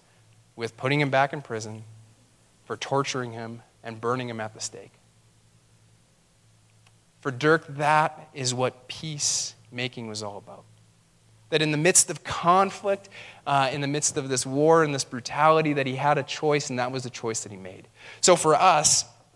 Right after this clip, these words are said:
that I think when we face conflict, and I know that it's not the same, right? I know, I know that not at this point, I don't think anybody is trying to go out and get you and imprison you for these ideas and what you believe, but there is always some form of conflict, a disagreement,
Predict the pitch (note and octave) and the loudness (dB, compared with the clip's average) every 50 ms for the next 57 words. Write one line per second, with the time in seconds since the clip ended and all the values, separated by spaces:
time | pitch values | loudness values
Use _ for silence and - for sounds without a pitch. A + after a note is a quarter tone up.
0 | _ _ _ _ _ _ _ _ _ _ _ _ _ _ _ _ _ _ _ _ | _ _ _ _ _ _ _ _ _ _ _ _ _ _ _ _ _ _ _ _
1 | _ _ _ _ _ _ _ _ _ _ C3 C3 B2 C3+ F3 F3+ E3+ D#3+ D3 D3 | _ _ _ _ _ _ _ _ _ _ 2 2 2 2 0 0 2 0 0 0
2 | D3+ F3+ F3 - - E3+ D#3+ D3 - - - - D3 C#3+ D3+ D#3 - - D#3+ D#3 | -2 -4 -6 -6 -4 -4 -2 -2 -2 -6 -8 -8 -4 -4 -2 -4 -2 -2 -4 -4
3 | - C3+ C#3+ C#3+ D3 D#3+ E3+ E3+ F3 D#3 D3+ - D#3+ D#3+ D#3+ D#3 B2 - B2+ - | -2 -2 -2 0 2 2 4 4 4 2 2 2 2 4 4 2 2 2 2 4
4 | - D3 C3+ A#2 G#2 G2+ A#2+ F#3 G#3+ F3 C#3+ C#3 C#3 D3+ - - C#3 D3 D3 D3 | 4 4 2 -2 -2 2 2 2 4 2 0 0 0 -4 -4 -4 -2 0 2 2
5 | D3+ D3 C#3+ C#3+ D3 D3+ D#3 D3+ - C#3+ C3+ - D#3+ D#3+ - - - D#3 D#3 D#3 | 2 2 2 2 2 4 4 4 2 0 0 0 -2 -2 -2 -2 -2 -2 0 -2
6 | - - - A#2+ A#2+ A#2+ C3+ C#3 C3 - - - E3 E3 D3 C#3 C3+ - - C3 | -2 -4 -10 -12 -8 -6 -6 -6 -6 -10 -8 -4 -2 0 0 0 -2 -6 -6 -6
7 | C#3 C#3+ C#3+ C3 B2+ B2+ B2+ - - - D3+ C#3 C3+ B2 B2 B2 C3 C3 C3 B2+ | -4 -2 -2 -2 -2 -2 -2 -2 -2 -2 -2 -2 -2 -4 -2 2 4 4 6 4
8 | C3 B2+ E2+ B2+ A#2 A2+ A#2+ B2+ - - C#3 B2+ A#2+ A2+ A2 G#2+ - C3+ C3+ C3 | 4 2 0 -4 -6 -2 -2 -2 0 0 -2 -2 -2 -4 -6 -4 0 0 2 2
9 | C3 B2 B2 B2 B2 - A#2+ A#2+ A#2 A2 - - - - - - C#3+ C#3+ A#2+ A#2 | 0 -2 -4 -4 -4 -4 -2 -2 -2 -2 -4 -8 -14 -10 -2 0 2 2 2 0
10 | A#2+ B2 C#3 C#3 C3+ C3+ C3 B2 A#2 A#2+ C3 A#2 A#2 B2+ A#2 A2+ A2+ A#2 B2+ C3 | 0 0 0 2 2 0 -2 -4 -4 -6 -6 -6 -8 -8 -8 -8 -8 -4 -2 -2
11 | C3 C3 B2 B2+ - C3+ B2+ B2+ B2 B2 B2 - B2+ C#3+ D#3 D#3+ E3+ D#3+ D#3 E3 | -2 -4 -6 -10 -10 -8 -8 -6 -8 -8 -8 -4 -2 0 0 2 0 0 0 -2
12 | E3+ - - - - - - - F3 E3 D#3 - - D3+ C#3 B2+ A2+ G#2+ - - | -4 -6 -6 -10 -8 0 0 0 2 0 -4 -4 -4 -4 -2 -2 -4 -6 -8 -10
13 | - C3+ C#3 D3+ D3+ - - D3+ D3 C#3+ - C3 A#2+ A2+ A#2+ B2+ B2 - A#2 G#2+ | -6 -4 -4 -4 -6 -6 -8 -10 -10 -10 -12 -14 -16 -10 -6 -2 -2 -2 -2 -4
14 | G#2+ G2+ G#2+ A#2+ C#3+ D#3 D#3+ D#3 D3+ D3+ D3+ D3 - | -8 -12 -6 -2 -2 0 0 0 -2 -4 -4 -6 -8